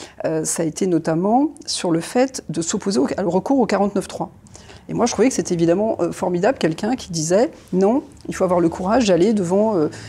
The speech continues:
euh, les députés, les sénateurs. » Euh, il avait, sur sa propre loi, fait, euh, cinq cents heures, je pense, de débat. Et il s'est opposé notamment à l'utilisation du quarante-neuf trois par, euh, par, euh,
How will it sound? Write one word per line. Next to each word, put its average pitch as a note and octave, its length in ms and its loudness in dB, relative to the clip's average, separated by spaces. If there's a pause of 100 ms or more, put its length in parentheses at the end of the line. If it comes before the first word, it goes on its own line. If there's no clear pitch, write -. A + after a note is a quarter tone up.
(240)
euh, E3 120 0
les E3+ 120 2
députés, F#3 420 0
les G#3+ 120 2
sénateurs. » G#3 720 2
Euh, D3+ 280 2
il C#3+ 140 2
avait, F#3 240 2
sur - 180 -4
sa D#3 140 0
propre - 360 -2
loi, F#3 280 0
fait, F3+ 360 2
euh, D3 200 0 (300)
cinq F#3 180 -6
cents E3+ 320 -6
heures, G3 180 0
je - 80 -10
pense, F#3 220 -4
de D#3+ 80 -2
débat. D#3+ 380 2 (420)
Et F3+ 60 4
il G#3 120 2
s'est - 120 2
opposé E3+ 360 4
notamment G3 520 2
à E3+ 60 2
l'utilisation F#3 580 -4
du G3 100 -4
quarante-neuf E3+ 400 -2
trois - 160 -2
par, F3+ 240 -2
euh, D3+ 180 -2 (480)
par, F3+ 200 -2
euh, D#3 340 -2